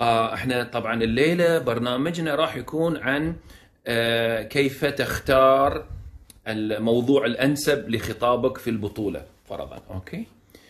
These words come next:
وراح أراويكم النموذج. بس، آه، ترى راح يفيدكم إذا ق-، أخذتوا القلم وكتبتوا على ورقة بعض الأمور. خل أقول لكم، اكتبوا بعض الأمور.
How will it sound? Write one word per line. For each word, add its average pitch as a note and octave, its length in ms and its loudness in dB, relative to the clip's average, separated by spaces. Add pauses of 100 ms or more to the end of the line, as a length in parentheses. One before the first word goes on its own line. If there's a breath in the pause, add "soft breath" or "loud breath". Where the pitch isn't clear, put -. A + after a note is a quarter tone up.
(280 soft breath)
وراح B2+ 300 4
أراويكم B2 580 2
النموذج. G#2+ 600 0
بس، D3 540 -4
آه، A#2+ 380 0
ترى B2+ 400 -2
راح D3 220 0
يفيدكم D3+ 720 0
إذا B2+ 220 0
ق-، A2+ 500 -4 (500)
أخذتوا F#3+ 440 0
القلم C3+ 540 -2 (200 loud breath)
وكتبتوا C#3 540 0
على C3 200 4
ورقة B2 560 -2 (380 soft breath)
بعض D3+ 280 6
الأمور. A#2+ 440 0
خل E3 220 -2
أقول A2+ 260 0
لكم، A2+ 340 -6
اكتبوا G3 420 0
بعض C#3 240 2
الأمور. D#3+ 540 -2